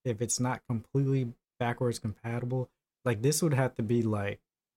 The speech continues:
this would have to be, like, a Nintendo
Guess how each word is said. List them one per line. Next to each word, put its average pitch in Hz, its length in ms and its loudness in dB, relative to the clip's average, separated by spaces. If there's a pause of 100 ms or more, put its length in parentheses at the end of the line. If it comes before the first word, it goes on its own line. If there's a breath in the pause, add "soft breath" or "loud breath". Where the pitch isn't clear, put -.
(1500)
this 147 200 2
would 202 100 2
have 160 200 2
to 143 60 0
be, 127 680 2 (420)
like, 113 280 0
a 107 100 0
Nintendo 113 920 0